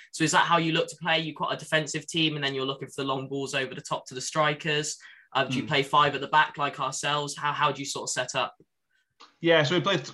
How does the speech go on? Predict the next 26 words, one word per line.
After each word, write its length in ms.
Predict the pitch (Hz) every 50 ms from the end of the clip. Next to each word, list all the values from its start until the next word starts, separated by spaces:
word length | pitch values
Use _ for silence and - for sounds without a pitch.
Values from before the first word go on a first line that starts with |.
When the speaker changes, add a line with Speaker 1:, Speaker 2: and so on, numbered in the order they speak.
| 156
Speaker 2:
three 160 | 139 185 185 170
five 300 | - 170 160 151 143 -
two, 320 | - 160 151 143 143 139 - _ _ 120
um, 580 | 120 120 123 123 120 120 120 117 120 120 117 -
but 80 | - 127
our 140 | 113 123 123
wing 160 | 131 127 120
backs 200 | 123 - - -
are 120 | 123 117
quite 320 | - - 139 123 - - -
attacky. 340 | - 117 - - - 117 110
We've 100 | 110 113
just 140 | 123 -
signed 160 | - 120 110 110
a 60 | 107
young 180 | 113 117 113
kid 240 | 113 - 117 110 -
from 420 | - - 113 107 107 107 107 101 -
Arsenal, 560 | 117 107 107 110 - - - 110 101 95 - _ _ _ _ _ _ _ _ -
Brooke 140 | 120 110
Speaker 1:
Mm. 20 | 113
Speaker 2:
Norton-Cuffy, 640 | 110 110 104 - 110 110 - 120 107 - 110 104
who's 200 | 104 104 98 87
meant 220 | 107 107 107 - -
to 80 | 101
be, 280 | 104 101 101 101 -